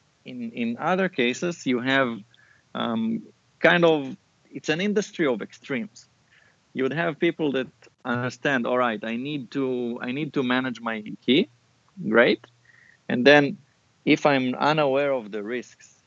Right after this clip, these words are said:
I would just copy it on a Word document or something like that. But then essentially I'm exposed to risk if someone gets a hold of this Word document.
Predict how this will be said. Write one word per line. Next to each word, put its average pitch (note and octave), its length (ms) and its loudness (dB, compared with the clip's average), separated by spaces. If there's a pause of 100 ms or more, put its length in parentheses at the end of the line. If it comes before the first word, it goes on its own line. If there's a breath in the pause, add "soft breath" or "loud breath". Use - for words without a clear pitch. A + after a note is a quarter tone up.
(140)
I A2 80 -14
would G#2+ 240 -10
just A#2+ 400 -8
copy C3 440 -2
it A#2+ 120 -8
on G#2+ 180 -4
a G2+ 460 -6
Word A#2+ 420 6
document G#2 640 -2
or G#2+ 100 -16
something G#2+ 420 -4
like F#2+ 160 -4
that. A2 240 2 (880)
But G#2 220 4
then D3+ 380 4 (380)
essentially C3+ 640 -4
I'm B2 160 -4
exposed C3+ 560 0
to C3+ 100 -4
risk F3 300 -2
if B2 100 -4
someone B2+ 400 -4
gets B2 240 -4
a A#2 100 -4
hold A#2+ 360 -2
of G2 100 -6
this A2+ 260 -4
Word G#2+ 300 -2
document. - 420 -8